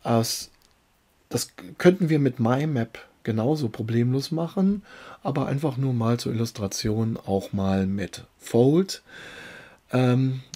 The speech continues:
dass wir hier eine Studierendenliste haben und damit dann schrittweise die Liste der Nachnamen aufbauen. Ja,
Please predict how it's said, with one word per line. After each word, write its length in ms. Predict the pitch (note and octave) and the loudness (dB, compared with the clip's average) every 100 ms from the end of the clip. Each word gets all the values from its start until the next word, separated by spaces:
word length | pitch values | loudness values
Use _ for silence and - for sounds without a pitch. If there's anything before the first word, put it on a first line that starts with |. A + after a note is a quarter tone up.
| - | -12
dass 180 | - A#2 | -8 -4
wir 80 | A#2 | -2
hier 240 | A#2+ C#3+ | 0 0
eine 340 | - A2 G#2+ G2+ | 2 0 0 -2
Studierendenliste 1160 | - A2 C3 E3 F3 E3 D3+ C#3 - B2+ A#2 | -6 -4 -2 0 0 0 -2 -4 -4 -4 -4
haben 500 | A2 G#2+ A2 A2+ A2+ - - - - - - - - | -4 -2 0 0 0 -4 -16 -20 -20 -20 -20 -20 -6
und 920 | - A2 G#2+ G#2+ G#2+ G#2 G#2 - - - | 0 2 2 4 4 2 0 -4 -4 -2
damit 540 | G2+ G2+ G#2 - - | 2 2 0 -4 -8
dann 200 | B2+ A2+ | -6 -4
schrittweise 1000 | G#2+ - D3 - A#2 A2 A2+ A#2 A#2+ C#3+ - - - _ _ _ - | -4 -4 -4 -2 -2 0 0 2 2 0 -6 -20 -20 _ _ _ -8
die 200 | A#2 A#2 - | -4 -2 -4
Liste 400 | A2+ A#2 - C3 | -4 -2 -2 -4
der 140 | A2+ | -2
Nachnamen 840 | G2+ F#2 F#2 - F#2 E2+ F2 G#2 - _ _ _ _ | -2 -6 -8 -10 -8 -6 -6 -10 -14 _ _ _ _
aufbauen. 600 | - F3+ - - - - - _ _ _ - - - _ _ _ - - - - - - - - - - - - - - _ _ _ _ _ - _ - | -12 -12 -12 -12 -12 -14 -20 _ _ _ -20 -20 -20 _ _ _ -20 -18 -20 -20 -20 -20 -20 -20 -20 -20 -20 -20 -20 -20 _ _ _ _ _ -20 _ 4
Ja, 480 | D3+ B2 G2 - | 8 8 4 -6